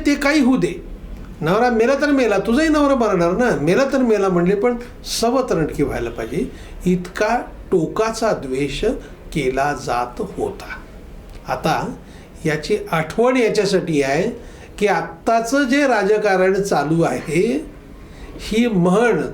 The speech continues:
तंतोतंत लागू करणारं राजकारण आहे. काय वाटेल ते होऊ दे, एकमेकांना संपवण्याची भाषा केली जाते. आणि या भाषेत, आपण सगळ्यांनी भाषा ऐकली आहे,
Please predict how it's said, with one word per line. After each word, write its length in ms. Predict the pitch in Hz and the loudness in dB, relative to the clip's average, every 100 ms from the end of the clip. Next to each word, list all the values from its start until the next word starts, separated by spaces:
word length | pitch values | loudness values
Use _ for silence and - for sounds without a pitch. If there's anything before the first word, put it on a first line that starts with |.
| - 220 | -4 0
तंतोतंत 840 | 190 165 170 214 - 165 147 151 196 | 2 2 2 2 2 -2 -2 0 0
लागू 540 | 175 131 135 147 208 | 0 0 0 2 0
करणारं 640 | 262 190 147 135 135 160 127 | 0 0 0 -2 -2 0 0
राजकारण 640 | 117 110 - 120 107 113 | -2 -2 -4 -4 -4 -4
आहे. 140 | 143 180 - - - - - - - - - - - - - | -6 -6 -8 -14 -14 -16 -18 -18 -18 -18 -18 -16 -16 -8 -2
काय 180 | 233 | 0
वाटेल 500 | 285 269 269 311 302 | 2 2 2 2 2
ते 40 | 330 | 2
होऊ 220 | 254 277 | 2 2
दे, 340 | 180 - - - - - - - - | 2 -2 -4 -12 -14 -14 -12 -10 0
एकमेकांना 1080 | 226 277 285 214 185 175 170 160 151 165 202 | 2 2 0 0 0 0 0 2 2 2 2
संपवण्याची 960 | - - 170 175 175 226 214 156 - | -2 -2 0 0 2 2 2 0 0
भाषा 460 | 214 165 120 - 175 | -2 -2 -4 -2 -2
केली 280 | 170 165 156 | 0 0 0
जाते. 440 | 143 107 - - - - - - - - - | -2 -4 -8 -12 -12 -14 -16 -14 -14 -10 -2
आणि 320 | 180 220 180 | 0 2 4
या 180 | 190 262 | 4 2
भाषेत, 600 | 214 160 165 202 - - | 0 0 2 0 0 -4
आपण 260 | 127 170 | -4 0
सगळ्यांनी 460 | 165 170 175 190 208 | 0 2 2 2 2
भाषा 320 | 185 156 156 | 2 2 2
ऐकली 460 | 190 185 247 277 | 2 2 2 2
आहे, 100 | 226 | 2